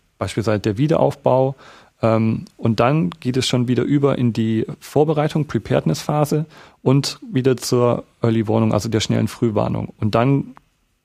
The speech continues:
ist, ist man wieder oben bei der zwölf Uhr oder bei der zwölf, wo dann das nächste Ereignis eintritt. Und die Idee ist natürlich, Dienstleistungen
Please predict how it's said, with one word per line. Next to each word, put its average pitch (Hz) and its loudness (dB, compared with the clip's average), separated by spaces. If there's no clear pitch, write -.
ist, - -8
ist 113 -6
man 117 2
wieder 117 0
oben 123 2
bei 110 2
der 107 0
zwölf 104 -4
Uhr 156 0
oder 117 0
bei 107 0
der 107 2
zwölf, 127 0
wo 117 0
dann 113 2
das - -4
nächste 120 0
Ereignis - -2
eintritt. - -8
Und 117 0
die 135 2
Idee 139 4
ist 143 0
natürlich, 127 -2
Dienstleistungen 131 0